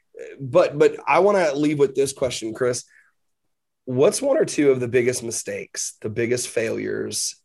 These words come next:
in your life professionally, right? Um, starting a business, finding over a decade of success of keeping it in business. You mentioned you have multiple agents that represent your brand. Uh, you, you, you provide coverage across multiple states. I mean, this is,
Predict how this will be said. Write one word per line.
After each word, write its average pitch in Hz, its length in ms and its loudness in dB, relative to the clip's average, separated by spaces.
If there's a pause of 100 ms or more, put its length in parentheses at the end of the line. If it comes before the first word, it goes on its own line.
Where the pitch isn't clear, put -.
(100)
in 110 180 -6
your 110 320 -4
life 107 320 -4
professionally, 104 680 -4
right? 110 340 -2 (520)
Um, 110 520 -2 (1120)
starting 135 400 4
a 139 60 6
business, 135 680 2 (400)
finding 120 400 -2
over 120 180 2
a 113 80 2
decade 120 400 2
of 117 80 -2
success 120 400 0
of 110 100 -10
keeping 120 320 -2
it 113 120 0
in 120 140 -2
business. 123 540 0 (300)
You 117 100 -6
mentioned 117 300 -2
you 117 100 0
have 110 140 -4
multiple 120 460 -4
agents 117 380 -4
that 117 100 -4
represent 117 480 -2
your 113 100 -6
brand. 113 520 -4 (360)
Uh, 104 240 -4
you, 104 160 -8
you, 101 280 -12
you 110 240 -10
provide 113 420 -4
coverage 117 320 0
across 110 320 -4
multiple 113 360 -4
states. - 520 -4
I - 20 -6
mean, 120 160 0
this 139 160 2
is, 135 220 -2